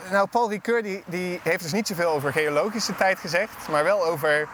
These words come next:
het gebruik van metaforen en verhalen om, om tijd, eh, te begrijpen. En eigenlijk, eh, zijn stelling is dat, eh, nou, dat we constant geconfronteerd worden met de niet-menselijke tijd, wat hij de tijd van het universum noemt.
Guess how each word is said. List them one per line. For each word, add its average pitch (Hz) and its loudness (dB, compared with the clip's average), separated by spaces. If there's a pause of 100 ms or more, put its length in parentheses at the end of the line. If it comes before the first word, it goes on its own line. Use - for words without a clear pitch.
(400)
het - 0
gebruik 156 2
van 156 -4
metaforen 147 0
en 139 -2
verhalen 131 2
om, 120 -4
om 123 -2
tijd, 123 0
eh, 117 -4
te 113 -4
begrijpen. 135 -2 (960)
En 139 0
eigenlijk, 190 -2
eh, 156 2 (160)
zijn 143 -4
stelling 175 0
is - -4
dat, 139 -2
eh, 120 2 (520)
nou, 135 2
dat 135 -2
we 139 -6
constant 160 -2 (560)
geconfronteerd 147 -2
worden 208 -2
met 165 -4
de 180 -10
niet-menselijke 160 -4
tijd, 151 0
wat 131 -12
hij 117 -4
de 110 -8
tijd - -6
van 113 -6
het 107 -10
universum 120 0
noemt. 175 -6